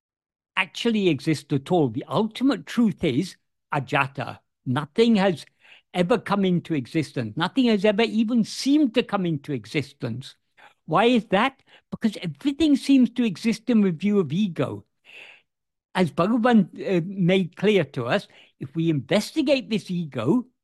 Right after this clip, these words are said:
we will find there's no such thing at all. Since there's no ego, therefore whatever is experienced by ego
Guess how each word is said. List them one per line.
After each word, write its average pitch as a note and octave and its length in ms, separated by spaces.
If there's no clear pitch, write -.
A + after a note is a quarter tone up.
we G#3 120
will B3+ 80
find A#3 320
there's G#3 160
no G3+ 200
such F#3+ 320
thing G3+ 180
at D#3+ 200
all. C3+ 360
Since - 300
there's A3 180
no C#4 220
ego, B3 580
therefore B3 440
whatever A3+ 380
is C#4 180
experienced C4 460
by A3 120
ego G#3 480